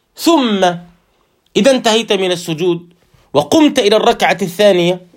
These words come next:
وقامت معك الطائفة الأولى التي أصلًا سجدت معك، انتظر حتى تسجد الطائفة الثانية وحدها وتنتهي من السجود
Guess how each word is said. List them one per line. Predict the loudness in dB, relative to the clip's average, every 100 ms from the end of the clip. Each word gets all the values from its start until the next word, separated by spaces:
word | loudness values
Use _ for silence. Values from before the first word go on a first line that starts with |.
| _ -14
وقامت | -4 2 2 0 -4
معك | -4 -4 -4
الطائفة | -4 -4 -4 -6 -6
الأولى | -4 0 -2 -2
التي | -6 -4 -4
أصلًا | -2 -2
سجدت | 0 0 0 -2 -2
معك، | -4 -6 -16 _ _ _ _ _ 0
انتظر | 2 2 2 2 0 -2 -6 _ _ _ _ _ _ _ _
حتى | -4 -2 -2 0 0
تسجد | 2 -2 -2 -4 -2
الطائفة | -2 0 -2 -2 -4 -6
الثانية | -6 0 2 2 2 0
وحدها | 0 -2 0 -2 0 -2 -6 _ _ _ _ -20 _ -4
وتنتهي | -2 0 2 2 2 0 0 0 2 2
من | 4 2
السجود | 0 -2 0 0 -2